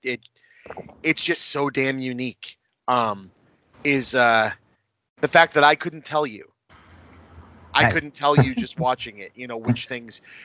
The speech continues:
Speaker 1: and, and especially when you start blurring the lines of reality,
Speaker 2: Mm.
Speaker 1: um, a-, a-, as I would put it, you know, of, okay, are you watching a pre-recorded thing? Is this your character's point of view? Is this something else?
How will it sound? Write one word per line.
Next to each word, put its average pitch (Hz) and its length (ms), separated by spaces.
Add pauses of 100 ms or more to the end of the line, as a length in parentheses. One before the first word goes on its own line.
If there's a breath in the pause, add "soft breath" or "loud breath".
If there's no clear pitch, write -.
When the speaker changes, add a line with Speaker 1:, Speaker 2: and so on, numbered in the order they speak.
(140 loud breath)
Speaker 1:
and, 156 280
and 151 320
especially 151 540
when 151 140
you 143 100
start 135 320
blurring 127 540 (460)
the 139 60
lines 123 520
of 110 180 (400)
reality, 120 640 (400)
Speaker 2:
Mm. 98 200
Speaker 1:
um, 107 180 (100)
a-, 135 200
a-, 135 140
as 131 140
I 123 120
would 123 160
put 135 160
it, 110 80
you 120 80
know, 123 140
of, 120 120 (280 loud breath)
okay, 143 240
are 131 160
you 135 120
watching 127 360
a 127 60
pre-recorded 123 640
thing? 120 200
Is 123 160
this 120 180
your 120 60
character's 120 500
point 117 240
of 110 80
view? 120 220
Is 113 160
this 117 120
something 117 400
else? 113 320